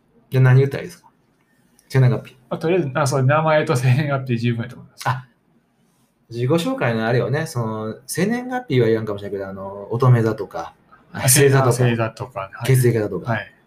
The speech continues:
Speaker 1: あれやつやね。
Speaker 2: なるほど。はい。
Speaker 1: 星座って意味では大牛座ですよ。
Speaker 2: はい。
Speaker 1: これは双子座流星群で。
Speaker 2: <laughs> はい。
Speaker 1: 知ってる？
Speaker 2: あ、し-、
Speaker 1: 知ってる？双子座流星群。
Speaker 2: 知って、き-、聞いたことあるというか、まあ、ニュースで、
Speaker 1: うんうん。
Speaker 2: そろそろ季節ですよみたいなやつですね、だか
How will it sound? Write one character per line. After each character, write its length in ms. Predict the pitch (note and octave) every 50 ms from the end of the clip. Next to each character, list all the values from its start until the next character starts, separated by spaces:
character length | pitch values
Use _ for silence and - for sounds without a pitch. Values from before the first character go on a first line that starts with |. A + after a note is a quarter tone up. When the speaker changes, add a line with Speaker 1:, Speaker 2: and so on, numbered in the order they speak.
| _ _
Speaker 1:
あ 100 | - E3
れ 60 | F#3
や 60 | F#3 D#3
つ 60 | B2
や 120 | F2 E2+
ね。 220 | G2+ B2+ C#3+ C3+ -
Speaker 2:
な 80 | C3+ A#2+
る 60 | B2 -
ほ 40 | -
ど。 40 | - - - _ _ _ -
は 100 | B2+ B2
い。 140 | - - - _ _ _ _ _ -
Speaker 1:
星 200 | A#2+ B2 F3 F3+
座 100 | F#3+ F#3
っ 60 | F3
て 60 | F3+ F#3
意 40 |
味 60 | D#3+ A#2+
で 40 |
は 60 | G2+ G#2
大 60 | A2
牛 120 | A2 -
座 80 | - G#2
で 80 | G2
す 100 | - -
よ。 120 | - - - _ _
Speaker 2:
は 140 | _ - B2
い。 160 | G#2 - - _ _ _ _ _ _ _ _ _ _ _ _ _ _ _ _ _ _ _ _ _ _ _ _ _ _ _
Speaker 1:
こ 80 | - D3
れ 60 | D3 C#3
は 40 | B2+
双 160 | C3 G3 F#3+
子 80 | F#3 F3
座 100 | F3 E3+
流 80 | E3
星 220 | D#3+ - C#3+ B2 G#2
群 180 | F2+ - -
で。 80 | _ _ _ _ _ _
Speaker 2:
<laughs> 220 | _ _ _ _
は 560 | - C3 B2+ - - - _ - B2 - A#2+
い。 140 | B2+ B2+ - _ _ _
Speaker 1:
知 80 | - -
っ 40 | -
て 60 | A2+
る？ 140 | - C#3 - _ _ _ _ _ _ _ _ -
Speaker 2:
あ、 180 | F3+ D3 B2+ -
し-、 100 | - - _ _ _ _ _ _ _ _ _ _ _ _ _
Speaker 1:
知 80 | - -
っ 20 |
て 40 | A#3+
る？ 40 | B3+
双 120 | - D3 B2+
子 60 | G#2+
座 40 | G2+
流 60 | G2
星 300 | F#2 - - - - -
群。 0 |
Speaker 2:
知 300 | G3 F#3+ F#3+ F#3+ F#3+ F#3
っ 20 | F3
て、 80 | -
き-、 120 | - G3+ G#3 F#3+ F3 F#3+ G#3
聞 20 |
い 40 | G3
た 60 | F#3+
こ 80 | F#3 E3+
と 100 | D#3+ C3
あ 40 |
る 80 | A#2+ A2
と 60 | A2
い 40 | G#2+
う 40 | G#2+
か、 60 | A#2
ま 100 | B2 A#2+
あ、 40 | B2+
ニ 100 | D#3+ D#3+
ュ 40 | C#3
ー 40 |
ス 180 | B2+ - A#2 A2
で、 240 | G#2 G2+ G2 G2 _ _ _ _ _ _ _ _ _ _ _ _ _ _ -
Speaker 1:
う 40 | B2
ん 80 | A#2+ G#2
う 20 |
ん。 60 | G2+ G#2+
Speaker 2:
そ 100 | - E3
ろ 100 | C3+ B2
そ 60 | A#2+
ろ 80 | A#2+
季 80 | - -
節 160 | C3 B2 B2+ A#2
で 60 | G#2+
す 100 | - A2+
よ 60 | G#2+
み 60 | -
た 60 | G2+
い 20 | F#2
な 160 | F#2 - - -
や 80 | A2+
つ 60 | - -
で 40 |
す 120 | - - F3
ね、 20 |
だ 60 | C3
か 180 | G2+ F#2 - _